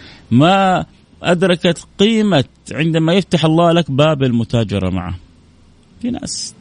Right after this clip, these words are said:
في ناس تدرك، في ناس تفهم، وفي ناس غلبانة ما، ما، ما عرفت حقيقة التجارة،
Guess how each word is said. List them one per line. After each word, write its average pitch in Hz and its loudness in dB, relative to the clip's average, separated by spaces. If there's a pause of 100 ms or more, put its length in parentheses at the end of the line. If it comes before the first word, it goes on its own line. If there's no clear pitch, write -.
(140)
في - -2
ناس 139 2
تدرك، 123 2
في - -2
ناس 123 0
تفهم، 120 -2 (460)
وفي 127 2
ناس 120 2
غلبانة 107 2 (2250)
ما، 117 2
ما، 131 2 (220)
ما 143 2
عرفت 135 -2
حقيقة 104 -6
التجارة، 98 0